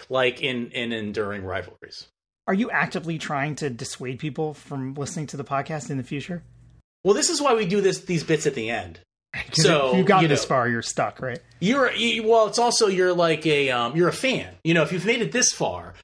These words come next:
Speaker 1: you clearly are all in on what Holmes and Kaplow have to say. So we're, we're not losing
Speaker 2: Is, is it also possible that they were, it was an assignment that they received in a class and,
Speaker 1: Well,
Speaker 2: and
Speaker 1: that's
Speaker 2: they've gotten
Speaker 1: good.
Speaker 2: that far
Speaker 1: That's a
Speaker 2: for
Speaker 1: good
Speaker 2: that,
Speaker 1: point.
Speaker 2: that reason?
Speaker 1: Th-, very good point.
Speaker 2: Yeah.
Speaker 1: This will be on the quiz next week.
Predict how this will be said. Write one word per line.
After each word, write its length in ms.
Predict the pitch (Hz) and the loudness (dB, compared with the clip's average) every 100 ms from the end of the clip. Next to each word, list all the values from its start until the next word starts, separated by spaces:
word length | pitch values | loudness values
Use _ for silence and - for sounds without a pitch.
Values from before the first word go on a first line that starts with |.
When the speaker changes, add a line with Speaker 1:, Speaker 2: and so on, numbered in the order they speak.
| _ | _
Speaker 1:
you 120 | 170 | -2
clearly 600 | 165 - 240 233 196 180 | 0 -2 0 2 2 4
are 120 | 156 | 2
all 280 | 151 143 135 | 2 2 0
in 340 | 135 110 95 92 | -2 -4 -8 -8
on 220 | 139 131 123 | -4 -4 -2
what 160 | 127 | -2
Holmes 320 | 143 143 131 | 0 -2 -2
and 80 | 120 | -4
Kaplow 360 | 135 117 127 110 | -2 -2 -2 -2
have 140 | 110 | -2
to 80 | - | -2
say. 240 | - 120 - | -2 -2 -6
So 480 | - 147 135 123 127 | -2 2 2 0 0
we're, 160 | 156 180 | 0 2
we're 120 | 214 | 2
not 160 | 226 202 | 2 2
losing 360 | 202 180 156 | 2 2 2
Speaker 2:
Is, 220 | 202 220 - | 4 2 2
is 120 | 214 | 2
it 80 | 180 | 4
also 220 | 175 175 | 4 4
possible 500 | 139 156 160 151 165 | 2 2 2 4 4
that 220 | 143 135 | 4 2
they 120 | 147 127 | 2 2
were, 460 | 127 127 131 135 - | 2 0 0 -2 -2
it 200 | 139 131 | -2 0
was 220 | 127 123 | -2 0
an 60 | |
assignment 480 | 117 - 117 123 139 | -2 -2 0 0 0
that 100 | 127 | -2
they 140 | 123 120 | -2 -4
received 340 | 120 131 117 | -4 -4 -4
in 80 | 139 | -6
a 60 | |
class 480 | 113 135 120 131 - - | -4 -2 -2 -6 -12 -10
and, 220 | 147 120 | -8 -6
Speaker 1:
Well, 80 | 127 | -2
Speaker 2:
and 80 | 127 | 0
Speaker 1:
that's 100 | 123 | 0
Speaker 2:
they've 40 | - | 0
gotten 100 | 123 | -2
Speaker 1:
good. 20 | |
Speaker 2:
that 80 | 127 | -2
far 80 | 123 | -2
Speaker 1:
That's 80 | 120 | -2
a 40 | |
Speaker 2:
for 80 | 120 | -2
Speaker 1:
good 40 | 123 127 | -6 -6
Speaker 2:
that, 40 | |
Speaker 1:
point. 120 | 139 | -8
Speaker 2:
that 140 | 151 127 | -8 -8
reason? 260 | 135 175 160 - - - - - - | -8 -10 -12 -16 -20 -20 -20 -14 -12
Speaker 1:
Th-, 100 | - | -8
very 220 | 117 107 | -4 -4
good 120 | 101 | -4
point. 200 | - 85 - | -12 -14 -8
Speaker 2:
Yeah. 180 | 143 - - | -8 -8 -6
Speaker 1:
This 140 | - 165 | 0 2
will 80 | 165 | 2
be 100 | 170 | 2
on 80 | |
the 80 | 151 | 2
quiz 220 | 143 123 | 0 -2
next 200 | 101 92 | -2 -10
week. 240 | 82 82 | -12 -14